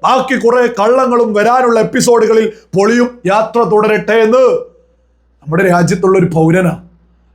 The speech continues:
എന്നിട്ട് പാകിസ്ഥാൻ വലിയ സംഭവമാണ് എന്ന്.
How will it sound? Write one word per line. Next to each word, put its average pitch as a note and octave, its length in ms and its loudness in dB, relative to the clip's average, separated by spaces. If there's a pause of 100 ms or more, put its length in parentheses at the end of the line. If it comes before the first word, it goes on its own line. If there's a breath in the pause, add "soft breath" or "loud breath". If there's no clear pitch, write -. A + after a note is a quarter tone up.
(200)
എന്നിട്ട് G3+ 600 2 (640)
പാകിസ്ഥാൻ A3 760 0
വലിയ G#3+ 500 0
സംഭവമാണ് F#3+ 760 0
എന്ന്. G3 260 0